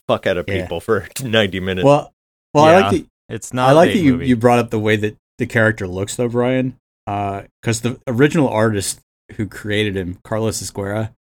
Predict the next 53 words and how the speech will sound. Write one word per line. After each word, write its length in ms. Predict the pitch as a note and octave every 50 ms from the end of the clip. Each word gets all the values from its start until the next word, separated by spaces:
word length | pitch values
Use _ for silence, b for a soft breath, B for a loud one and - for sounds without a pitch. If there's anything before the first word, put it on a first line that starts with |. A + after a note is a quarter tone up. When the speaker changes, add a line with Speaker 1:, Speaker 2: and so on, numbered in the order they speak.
| _ _ _ _ _ _ _ _ _ _ -
Speaker 2:
uh, 340 | A2 G#2+ A2 A2 G#2+ G#2 A2 - _ _ _ _ _ _ _
when 180 | - B2+ A#2 A2
he 140 | A#2 D3+ D#3+
came 240 | - - - D3 C#3+
up 100 | D#3+ E3+
with 80 | D3+ B2
<laughs> 400 | - - - - - - - -
the, 60 | F#3 D#3
the 140 | C#3 - D3
original 300 | D3+ D3 - - E3 C#3
drawings, 440 | A#2+ F#2+ G2+ A#2 A#2 B2+ C3 A#2+ G#2+
like, 100 | A#2+ A2 - B B B B C3 B -
the 80 | B2+
publisher 480 | A2 C#3+ C3 C3 C#3+ D3+ C#3 - C3 A2
fucking 340 | - - - A#2 A2+ - G#2+
hated, 280 | G#2+ A2+ A2 A#2 - C3
like, 160 | A#2 A2 -
his 180 | A#2 A2 -
colleagues 420 | - - B2+ B2 C3+ C#3 B2+ A2+ -
just 140 | B2 A2+ -
said, 160 | A#2+ G#2 A#2
"No, 160 | E3+ G#3+ F#3+
he 80 | C#3+ B2+
looks 180 | C#3+ C#3+ -
like 100 | G3+ D3+
a, 160 | B2+ G#2+ G#2+ - - -
a 60 | -
fucking 340 | - - - C#3+ - - A#2+
Spanish 500 | - - - - G2+ A2+ B2 B2+ A#2 - - -
pirate. 520 | - - - - G2+ G#2+ A2 G#2 F#2 - _
You 80 | - A#2+
can't 280 | - - F#3+ E3+ D3+ -
fucking 440 | - B2+ A2+ - A#2+ G#2 F#2 - -
do 200 | - G#2 G2 G2+
this." 340 | F#2+ G#2 G#2+ A#2 A#2 - - - B B B B B3+ G3 B B
'Cause 160 | - E3+ C#3+
he 80 | E3 E3+
just 200 | E3+ G3+ G3 -
had 200 | - F#3 G3+ G#3+
all 80 | A3 G#3
this, 100 | G3 D#3+
like, 120 | F#3+ E3+ D#3+
ornate 500 | D#3 D#3+ D3 C#3+ C3 B2 C#3+ D#3 E3+ D#3
Speaker 1:
<laughs> 0 |
Speaker 2:
stuff 380 | C#3 B2 - C#3 D3 D3+ B2+
all 340 | C#3+ D3+ B2+ B2 C3+ C3+ B2
over 320 | B2+ C3 C3 A2+ B2+ C#3 C3+
him 160 | C#3 C3 A#2+
with 100 | A2+ -
the 80 | -
big 220 | A2 A#2 A#2+ A#2 A2+
shoulder 400 | - - - B2 A#2+ A#2+ A#2 A#2+
pads 720 | A#2 - B2+ A#2 A#2 A#2+ A#2 A#2+ A#2 A#2 A2+ - - -